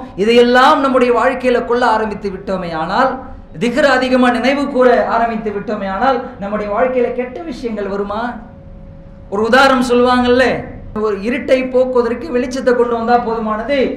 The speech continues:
இருட்டு ஆட்டோமேட்டிக்கா போயிடும். நன்மையான விஷயத்தை உள்ளத்துல கொண்டு வந்தாலே போதும், கெட்ட விஷயங்கள் ஆட்டோமேட்டிக்கா வெளியே போயிடும்.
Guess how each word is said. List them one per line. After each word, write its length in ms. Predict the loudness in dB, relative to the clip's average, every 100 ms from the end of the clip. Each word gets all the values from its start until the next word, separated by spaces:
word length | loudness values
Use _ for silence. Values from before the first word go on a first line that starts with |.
| -8
இருட்டு 320 | -4 -2 -2 0
ஆட்டோமேட்டிக்கா 640 | 0 2 0 0 0 0 0
போயிடும். 300 | 0 0 -2 -6 -8
நன்மையான 560 | -2 2 4 6 4 4
விஷயத்தை 380 | 2 2 2 2
உள்ளத்துல 400 | 2 2 2 2 0
கொண்டு 200 | 2 0
வந்தாலே 320 | 2 2 2
போதும், 400 | 2 4 4 4 0 -6
கெட்ட 220 | -8 -4 -4
விஷயங்கள் 420 | 0 0 0 0
ஆட்டோமேட்டிக்கா 540 | 0 0 0 0 0 0
வெளியே 260 | -2 -4 -8
போயிடும். 260 | -8 -10